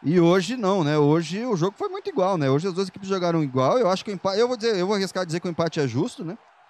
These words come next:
União produziu algumas chances, é verdade. Primeiro tempo, a União jogou um pouquinho melhor que o Capital, mas o Capital fez o gol na, na bobeira do União. No segundo tempo,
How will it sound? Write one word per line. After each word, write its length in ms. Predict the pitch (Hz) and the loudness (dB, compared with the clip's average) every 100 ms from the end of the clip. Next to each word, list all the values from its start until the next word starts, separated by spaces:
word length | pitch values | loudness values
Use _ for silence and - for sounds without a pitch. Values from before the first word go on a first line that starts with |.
| _ _ _ - | _ _ _ -4
União 260 | 175 165 | 2 2
produziu 420 | 160 156 151 123 190 | 2 -2 -2 2 2
algumas 300 | 165 156 135 | 2 -2 -2
chances, 280 | 143 180 | -2 -2
é 100 | 180 | -2
verdade. 320 | 143 131 139 185 | -2 0 -2 -2
Primeiro 240 | 196 196 | -2 -2
tempo, 240 | 190 190 | -2 -4
a 20 | 190 | -2
União 180 | 190 | -2
jogou 200 | 190 185 | -2 -4
um 40 | 190 | -6
pouquinho 280 | 160 - 196 | -8 -8 -4
melhor 160 | 185 | -4
que 80 | 185 | -2
o 20 | |
Capital, 460 | 180 - 175 147 117 - - _ | -8 -4 0 0 0 -8 -20 _
mas 200 | 180 175 | 0 0
o 40 | 165 | 0
Capital 320 | 175 - 170 | -4 0 0
fez 220 | 180 170 | 0 -2
o 40 | |
gol 140 | 165 165 | 2 2
na, 200 | 165 165 | 0 -2
na 120 | 160 | 0
bobeira 300 | 160 151 165 | 0 0 0
do 60 | 160 | 0
União. 260 | 170 180 | 0 0
No 80 | 233 | -2
segundo 240 | 247 254 | -8 -8
tempo, 340 | 233 240 311 | -6 -6 -6